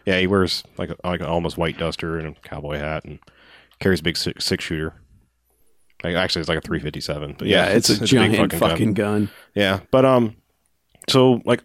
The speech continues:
Speaker 1: a lot of shit happens. Basically, much like Cyborg, she's just always in peril. You know, they're like, "Stay here." She doesn't stay there. She gets kidnapped, but they always get her back really, really quickly.
Speaker 2: Mm-hmm.
Speaker 1: I mean, at, like, one point, it's like,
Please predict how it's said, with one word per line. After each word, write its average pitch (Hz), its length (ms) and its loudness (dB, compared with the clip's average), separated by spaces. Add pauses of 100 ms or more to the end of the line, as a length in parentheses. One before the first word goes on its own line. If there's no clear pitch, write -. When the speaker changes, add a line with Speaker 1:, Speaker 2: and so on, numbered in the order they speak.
Speaker 1:
a 110 60 4
lot 113 180 6
of 104 60 4
shit 104 160 2
happens. 98 420 0
Basically, 107 640 2 (420)
much 175 200 4
like 165 160 6
Cyborg, 113 440 4
she's 120 220 2
just 120 240 2
always 98 340 4
in 98 120 0
peril. 92 540 2 (920)
You 123 80 0
know, 110 60 4
they're 107 100 4
like, 104 180 4
"Stay 110 260 4
here." 101 300 4
She 101 100 0
doesn't 90 220 0
stay 90 240 0
there. 87 480 0 (560)
She - 140 -12
gets 92 220 0
kidnapped, 87 480 -2
but 98 80 -4
they 135 80 4
always 151 220 6
get 127 120 2
her 110 60 4
back 92 280 0 (160)
really, 95 440 0
really 85 280 0
quickly. 82 440 -8 (100)
Speaker 2:
Mm-hmm. 117 280 0 (340)
Speaker 1:
I 120 60 2
mean, 113 180 2
at, 104 280 0
like, 95 140 -2
one 110 220 2
point, 95 220 2
it's 92 100 -2
like, 90 200 0